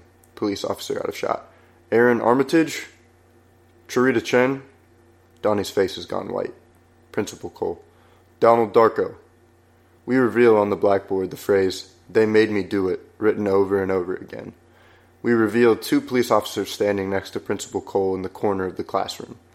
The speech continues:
Donnie gets up and walks over to the board and writes the phrase.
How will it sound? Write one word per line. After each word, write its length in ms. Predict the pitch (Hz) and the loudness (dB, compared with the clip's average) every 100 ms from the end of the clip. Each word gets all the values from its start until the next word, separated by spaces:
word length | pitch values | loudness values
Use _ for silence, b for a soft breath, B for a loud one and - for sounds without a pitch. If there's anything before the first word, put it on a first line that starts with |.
| b b b b _ | b b b b _
Donnie 220 | 110 113 | 0 0
gets 200 | 107 107 | 2 0
up 160 | 110 104 | 2 0
and 100 | 101 | 0
walks 300 | 98 104 - | 0 0 0
over 160 | 101 95 | 0 0
to 60 | |
the 80 | 95 | -6
board 260 | 87 95 92 | -2 0 0
and 140 | 92 | -2
writes 200 | 92 90 | -4 -4
the 120 | 104 | -8
phrase. 420 | - 95 - - | -4 -4 -4 -10